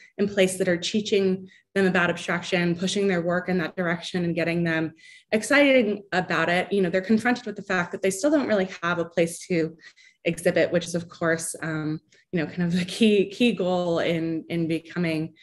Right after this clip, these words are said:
an artist. You know, these new spaces that had opened up really were dedicated primarily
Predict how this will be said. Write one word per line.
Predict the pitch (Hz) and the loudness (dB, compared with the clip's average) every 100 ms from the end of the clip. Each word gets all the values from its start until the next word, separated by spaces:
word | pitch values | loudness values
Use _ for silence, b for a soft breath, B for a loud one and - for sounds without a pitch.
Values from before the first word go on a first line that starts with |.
| B B B | B B B
an | 175 175 | -4 0
artist. | 165 165 120 - 185 | 2 2 0 -2 0
You | |
know, | 165 | 2
these | 165 170 | 2 2
new | 190 190 | 4 2
spaces | 202 - 180 180 190 190 180 | 0 0 -2 -2 0 0 -2
that | 180 | -4
had | 180 165 | -2 -2
opened | - 165 175 165 | -2 -2 -2 0
up | 160 165 - | -2 -4 -4
really | 165 165 165 165 160 | 0 0 0 -2 -2
were | 151 151 151 B B B - | -4 -4 -6 B B B 0
dedicated | 180 175 196 180 165 | 2 4 2 0 0
primarily | - 170 160 170 190 180 | 0 0 2 4 2 2